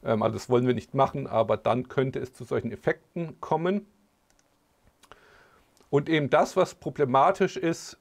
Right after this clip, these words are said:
ich baue hohe G-Kräfte auf und halte die, ähm, am Laufen oder am Leben und dann irgendwann wird es halt wirklich schlagartig, ist man ausgenockt. Ähm,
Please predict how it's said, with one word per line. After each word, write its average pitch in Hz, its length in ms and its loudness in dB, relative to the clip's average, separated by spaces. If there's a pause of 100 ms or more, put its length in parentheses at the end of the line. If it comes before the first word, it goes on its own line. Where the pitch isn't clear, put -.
(140)
ich - 220 -6
baue 127 260 6
hohe 185 240 4
G-Kräfte 180 600 0
auf 160 240 2
und 143 120 -14
halte 151 280 2
die, 165 480 -4
ähm, 147 320 0
am 143 240 -2
Laufen 143 520 0
oder 139 200 -2
am 135 120 -6
Leben 147 580 -4 (280)
und 139 280 -4
dann 139 200 2
irgendwann 139 640 -2
wird 131 160 -2
es 127 80 -10
halt 127 160 0
wirklich 139 260 -16
schlagartig, 135 920 2
ist - 300 -8
man 120 300 -4
ausgenockt. 117 720 -4 (320)
Ähm, 120 560 0